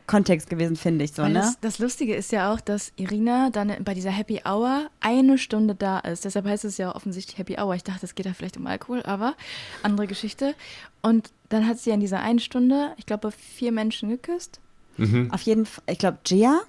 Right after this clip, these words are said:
Speaker 2: Alle außer Biene.
Speaker 1: Elsa, Lou. Ja.
Speaker 3: Hat sie Miri geküsst? Nein, oder?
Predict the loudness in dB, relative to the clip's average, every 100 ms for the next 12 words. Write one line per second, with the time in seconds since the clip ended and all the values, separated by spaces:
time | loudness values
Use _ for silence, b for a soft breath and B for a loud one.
0 | _ -6 -2 0 0 -2 -2 -2 0 0
1 | 0 6 6 6 4 4 2 0 0 -2
2 | -6 _ _ _ _ _ _ _ _ _
3 | _ _ _ _ _ _ _ _ -14 -14
4 | _ 0 2 2 2 2 4 4 2 -2
5 | -6 -6 -8 -8 -8 -8 -8